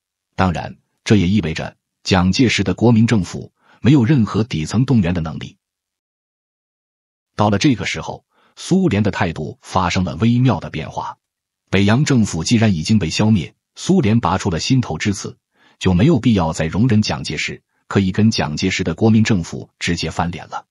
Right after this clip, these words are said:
而井冈山地区的毛泽东居然成功地站稳了脚跟，并且还有了扩张之势，这就有了继续投资毛泽东的必要。这个时候，井冈山根据地的日子过得还挺尴尬。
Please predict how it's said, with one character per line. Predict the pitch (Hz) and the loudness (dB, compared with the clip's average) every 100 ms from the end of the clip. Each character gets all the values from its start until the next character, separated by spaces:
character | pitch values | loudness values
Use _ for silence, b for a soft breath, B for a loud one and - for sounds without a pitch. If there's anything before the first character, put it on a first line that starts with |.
| _ _ _ _ | _ _ _ _
而 | _ 104 127 | _ 0 2
井 | - 80 | 0 -2
冈 | 87 123 | 0 0
山 | 120 131 | 0 0
地 | 127 98 | 0 0
区 | - | 0
的 | 92 | -2
毛 | 80 95 | -2 -2
泽 | - | -2
东 | 101 117 - _ _ | 0 0 -2 _ _
居 | - 101 | 0 2
然 | 90 | 2
成 | 101 - 107 | 0 0 0
功 | 123 | 2
地 | 110 | 0
站 | - 131 90 | 0 0 0
稳 | |
了 | 71 - | -4 -6
脚 | 76 - | -8 -4
跟， | - 123 131 _ _ _ | -2 -2 -2 _ _ _
并 | - 90 | -2 0
且 | 85 | 0
还 | 73 95 | -4 -4
有 | 92 | -4
了 | 76 | -8
扩 | - - - | -6 -2 0
张 | 113 113 | 0 0
之 | 120 | 0
势， | 107 - - b b b b | -2 -6 -10 b b b b
这 | - | 0
就 | 107 98 | 2 2
有 | 76 | -2
了 | 69 | -6
继 | 82 165 123 | -4 -2 0
续 | 92 | -2
投 | 78 - | -6 -6
资 | 90 98 | -4 0
毛 | 82 90 | 0 0
泽 | 101 85 | -2 0
东 | 117 | 0
的 | - | 0
必 | 92 | -6
要。 | 67 - - _ _ _ _ _ _ _ _ _ _ _ _ _ _ _ | -6 -10 -14 _ _ _ _ _ _ _ _ _ _ _ _ _ _ _
这 | - 139 | 2 2
个 | 90 | 2
时 | 82 80 | -4 -4
候， | 65 58 _ - | -6 -8 _ -4
井 | 82 80 | 0 0
冈 | 90 107 107 | 2 2 4
山 | 101 110 | 4 4
根 | 107 | 4
据 | 107 98 | 4 2
地 | 120 | 2
的 | 95 | 2
日 | 98 101 | 2 -2
子 | 78 71 - | -4 -10 -10
过 | - 92 | -2 -2
得 | - | 0
还 | 85 | -6
挺 | - - | -6 -8
尴 | - 87 90 | -4 -2 -2
尬。 | - - | -4 -10